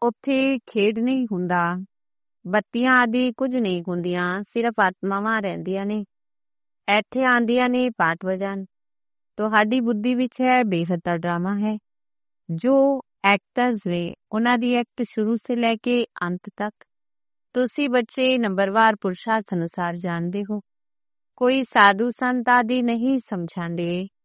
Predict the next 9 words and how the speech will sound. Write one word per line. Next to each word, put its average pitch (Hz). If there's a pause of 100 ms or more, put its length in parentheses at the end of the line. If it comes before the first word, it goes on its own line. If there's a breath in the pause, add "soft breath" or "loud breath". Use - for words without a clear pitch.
(520)
ਇੱਥੇ 254
ਅਸੀਂ 262
ਬੇਹੱਦ 202 (500)
ਦੇ 220
ਬਾਪ 185
ਕੋਲ 240 (480)
ਬੱਚੇ 233
ਬੈਠੇ 196
ਹਾਂ। 185